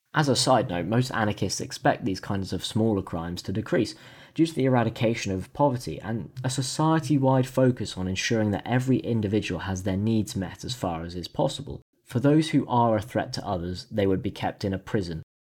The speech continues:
But it would not just be bare walls, bars, and a bed with a strict timetable and limits on their activities. As far as is safe, the prisoners would be able to live a normal life, having normal jobs,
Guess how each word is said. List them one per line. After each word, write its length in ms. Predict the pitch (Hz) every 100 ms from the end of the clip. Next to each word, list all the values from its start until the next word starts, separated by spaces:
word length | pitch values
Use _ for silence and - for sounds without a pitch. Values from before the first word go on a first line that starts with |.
| - _ _ -
But 220 | 139 -
it 80 | 127
would 160 | 131
not 240 | 143 147 127
just 260 | 131 -
be 220 | 107 101
bare 320 | 98 107 113 107
walls, 400 | 95 98 95 92
bars, 540 | 101 101 98 98 95
and 100 | 95
a 20 |
bed 280 | 87 101 95
with 100 | 95
a 60 | 90
strict 300 | - - -
timetable 600 | 117 113 95 87 85 85
and 120 | 87
limits 440 | 98 101 - -
on 160 | 92 90
their 200 | 87 87
activities. 680 | - 151 143 127 76 78 - _ _ _ _ _ _
As 120 | 127
far 280 | - 185 185
as 140 | 180 156
is 140 | 147
safe, 400 | - 98 90 -
the 80 | 107
prisoners 500 | - 147 147 151 127
would 140 | 110
be 100 | 117
able 120 | 107
to 120 | 101 107
live 260 | 87 90
a 40 | 104
normal 360 | 107 110 123
life, 380 | 139 160 92 123 - - _ _
having 580 | 98 95 101 101 98 107
normal 380 | 110 110 113 113
jobs, 400 | 165 127 92